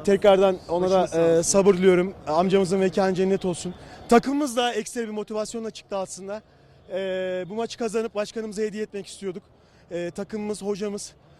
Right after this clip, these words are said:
Speaker 1: bu noktada gerçekten çok iyi bir işler ortaya koydular. Ee, ilk yarıda maçı koparabilirdik.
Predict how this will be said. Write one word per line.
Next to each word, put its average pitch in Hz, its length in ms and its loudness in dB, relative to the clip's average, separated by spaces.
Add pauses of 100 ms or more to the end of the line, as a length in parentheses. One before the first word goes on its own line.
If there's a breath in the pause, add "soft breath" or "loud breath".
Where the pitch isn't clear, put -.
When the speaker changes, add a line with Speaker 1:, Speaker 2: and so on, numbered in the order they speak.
(140)
Speaker 1:
bu 220 80 -4
noktada 208 320 -4
gerçekten 214 580 -2 (520 soft breath)
çok 240 240 -6
iyi 214 140 -10
bir 214 200 -14
işler 214 240 -8
ortaya 196 320 -6
koydular. 185 460 -8 (480 soft breath)
Ee, 165 720 -2
ilk 262 220 -4
yarıda 269 220 0
maçı 254 440 -6 (100)
koparabilirdik. 233 800 -6